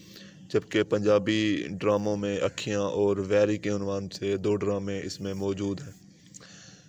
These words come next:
रफ़ी पीर के ड्रामों के फ़िक्र व फ़न के हवाले से गुफ्तगू करें तो उन्होंने जर्मनी से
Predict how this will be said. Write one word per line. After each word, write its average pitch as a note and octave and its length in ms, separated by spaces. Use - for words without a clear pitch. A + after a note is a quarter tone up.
रफ़ी A#2 240
पीर B2+ 280
के A2+ 140
ड्रामों G#2+ 400
के G#2+ 240
फ़िक्र G#2+ 280
व A2 40
फ़न G#2+ 220
के G#2+ 100
हवाले G2+ 300
से G2+ 140
गुफ्तगू G#2+ 380
करें G#2 300
तो G#2+ 160
उन्होंने G#2 520
जर्मनी A2 480
से G#2 200